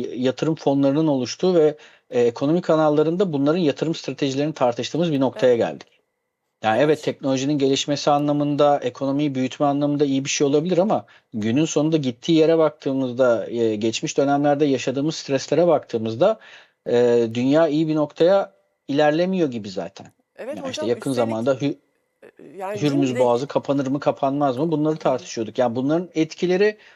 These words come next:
Speaker 1: çok daha farklı ve çok daha başka boyutlara gidebilecek etkiler.
Speaker 2: Evet, belki şimdi yapay zekayı konuşuyoruz ama yapay zeka da başta hizmet sektörü olmak üzere pek çok alanda, e, verimliliği de,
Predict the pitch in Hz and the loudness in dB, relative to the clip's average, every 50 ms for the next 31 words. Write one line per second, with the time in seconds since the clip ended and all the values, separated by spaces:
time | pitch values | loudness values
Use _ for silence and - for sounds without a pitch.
0 | _ _ - 190 185 190 - 170 156 151 143 - - - - 135 127 127 _ 208 | _ _ -2 -2 -2 0 0 0 0 0 0 -4 -14 -4 -4 -4 -4 -4 _ -6
1 | 196 196 - - 165 147 - - 165 160 151 151 143 143 - - 170 160 160 156 | -6 -6 -4 -4 -6 -6 -2 -2 -2 0 0 0 -4 -4 -4 -8 -4 -2 -2 -4
2 | 147 151 - 151 151 151 147 139 143 135 135 135 131 147 147 - 131 113 - - | -4 _ -6 -4 -4 -4 -4 -4 -4 -4 -4 -6 -6 -8 -8 -8 -10 -12 -12 -16
3 | 95 78 71 - - _ _ _ - - 185 208 277 277 - 220 226 226 233 269 | -16 -16 -16 -18 -20 _ _ _ -10 -10 -8 -8 -8 -8 -6 -6 -6 -6 -8 -10
4 | - - 262 262 240 220 214 208 214 233 240 247 233 233 240 233 254 254 254 247 | -12 -10 -10 -10 -6 -6 -6 -6 -4 -4 -4 -4 -4 -6 -10 -8 -8 -10 -10 -8
5 | - 247 240 240 233 - 311 302 269 220 285 339 440 381 247 214 - 247 240 247 | -8 -8 -8 -8 -10 -12 -12 -12 -12 -10 -10 -6 -4 -4 -6 -4 -2 -2 -2 0
6 | 214 247 247 - 320 381 415 403 254 214 233 233 226 - - 247 220 208 202 247 | 0 -2 -4 -4 -8 -8 -6 -4 0 0 -2 -2 -2 -6 -6 -4 -4 0 2 2
7 | 262 254 - - 233 233 - 254 240 247 240 233 233 247 240 - - 285 277 - | 4 4 4 2 2 2 2 0 4 4 4 4 2 0 -6 -6 -6 -6 -6 -4
8 | 247 240 233 - - 254 - 247 233 233 233 233 240 254 277 269 - - - - | -6 -6 -6 -4 -8 -6 -4 -2 0 0 0 0 0 -2 -2 -2 -4 -18 -20 -20
9 | - - - - 196 196 202 196 175 202 196 226 226 226 226 220 247 302 320 330 | -20 -8 -4 -2 0 0 0 0 0 0 0 2 0 0 0 -2 -2 -2 -2 -2
10 | 320 294 | -2 -2